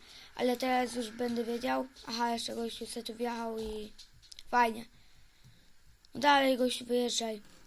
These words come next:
Więc, a i możecie napisze-, napisać w komentarzach, e, jaki macie swój nick, mm, e,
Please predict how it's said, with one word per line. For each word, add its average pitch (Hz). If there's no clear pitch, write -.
Więc, 262
a 262
i 269
możecie 269
napisze-, 269
napisać 254
w -
komentarzach, 262
e, 240
jaki 269
macie 269
swój 247
nick, 247
mm, 233
e, 233